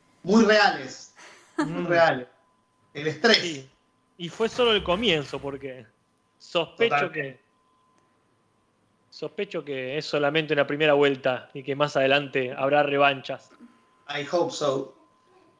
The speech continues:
Speaker 1: Sí que sí.
Speaker 2: Bueno, yo estoy
Speaker 1: Bien.
Speaker 2: acá buscando en el celular para no tocar mucho la compu.
Speaker 1: Está muy bien, está muy bien.
Speaker 2: Así que si
Speaker 1: Eh.
Speaker 2: alguien tiene más a mano, por favor.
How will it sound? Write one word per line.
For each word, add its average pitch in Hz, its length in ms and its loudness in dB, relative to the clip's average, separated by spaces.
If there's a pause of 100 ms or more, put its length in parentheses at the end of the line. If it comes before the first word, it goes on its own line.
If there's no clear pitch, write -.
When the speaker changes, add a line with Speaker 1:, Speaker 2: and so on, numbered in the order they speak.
Speaker 1:
Sí - 300 -12
que 151 120 2
sí. 143 380 -4 (1300)
Speaker 2:
Bueno, 165 260 -2
yo 269 140 -10
estoy 233 120 0
Speaker 1:
Bien. 226 120 -2
Speaker 2:
acá 240 100 -2
buscando 226 340 2
en 170 60 4
el 156 60 0
celular 202 480 2
para 156 140 4
no 180 120 -2
tocar 175 220 -2
mucho 185 260 -2
la 147 120 0
compu. 214 460 4 (680)
Speaker 1:
Está 220 320 4
muy 175 180 6
bien, 160 640 4
está 214 280 -6
muy 185 180 -2
bien. 139 480 0 (180)
Speaker 2:
Así - 220 -16
que 156 100 -8
si - 100 -4
Speaker 1:
Eh. 175 60 4
Speaker 2:
alguien 185 220 2
tiene 175 200 -4
más 180 220 0
a 160 80 0
mano, 202 320 -2
por 220 180 -4
favor. 185 400 0